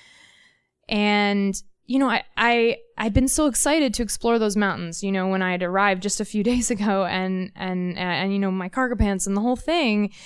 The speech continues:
And now I just felt like I was afraid of the dark or something, you know, in, in a matter of days, I had spanned that, that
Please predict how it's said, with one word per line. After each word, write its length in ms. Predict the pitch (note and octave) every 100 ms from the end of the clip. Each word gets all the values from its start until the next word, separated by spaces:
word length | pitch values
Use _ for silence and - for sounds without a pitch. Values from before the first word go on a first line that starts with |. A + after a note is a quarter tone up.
| - - - _ -
And 140 | A3
now 160 | A#3+ D4
I 100 | C#4+
just 260 | C4 -
felt 340 | A#3+ A3+ G#3+ G#3
like 360 | F#3+ F#3 F3+ - _ _ _ F#3+
I 120 | F#3
was 180 | F3+ E3+
afraid 380 | E3 G3 G3
of 200 | A3+ E3
the 100 | D#3
dark 600 | D#3+ D#3+ - C#5 - - - _ _ _ _ _ _ _ -
or 120 | F#4+
something, 400 | A4+ A#4+ B4+ B4+ C5 A#4
you 100 | D4
know, 100 | C4+
in, 120 | B3+
in 120 | B3
a 60 | A#3
matter 320 | A3+ A#3 A#3
of 100 | A3
days, 240 | G#3+ F3+ F3+
I 80 | F3+
had 220 | F3+ -
spanned 680 | - - F#3+ F#3 F3+ E3 E3+
that, 320 | F3 E3 D3+ - _ _ _ _ _ _ - _ _
that 280 | F3 E3 D3